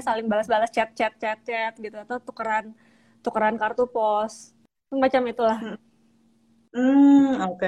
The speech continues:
Speaker 2: oke. Ada pertanyaan lagi nih dari di Avonturo F M E, oke. Eh, <laughs> susah banget nama akunnya, oke. Kalau rekomendasi solo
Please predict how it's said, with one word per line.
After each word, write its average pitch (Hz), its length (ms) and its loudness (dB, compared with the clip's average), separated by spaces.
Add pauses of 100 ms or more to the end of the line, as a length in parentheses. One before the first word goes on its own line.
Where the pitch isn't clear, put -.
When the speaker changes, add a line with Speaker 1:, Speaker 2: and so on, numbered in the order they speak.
Speaker 2:
oke. 180 140 -2 (320)
Ada 247 140 4 (100)
pertanyaan 285 380 6
lagi 320 200 8
nih 233 80 6 (100)
dari 208 200 4 (180)
di 226 140 -2 (300)
Avonturo 226 840 2 (200)
F - 20 -14 (180)
M 220 140 2 (180)
E, 339 240 2
oke. - 160 4 (960)
Eh, 240 320 8
<laughs> - 60 4
susah 302 280 4
banget 254 260 4
nama 247 200 4
akunnya, 240 240 0
oke. 202 100 2 (140)
Kalau 247 280 4 (120)
rekomendasi 254 640 6 (120)
solo 247 180 6